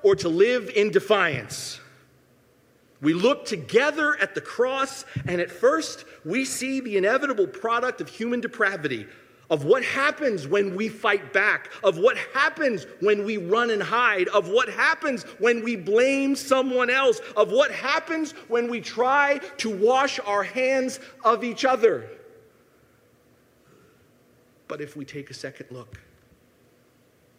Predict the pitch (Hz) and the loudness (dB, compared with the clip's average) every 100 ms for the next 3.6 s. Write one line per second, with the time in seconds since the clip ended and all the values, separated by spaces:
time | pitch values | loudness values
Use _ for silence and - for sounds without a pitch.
0 | _ _ _ _ - 113 123 143 151 135 | _ _ _ _ -18 -14 -10 -8 -8 -8
1 | 123 120 101 _ _ _ _ _ _ _ | -10 -14 -18 _ _ _ _ _ _ _
2 | _ _ _ _ _ _ 113 143 156 - | _ _ _ _ _ _ -12 -8 -8 -10
3 | 117 104 127 113 - | -12 -12 -12 -14 -20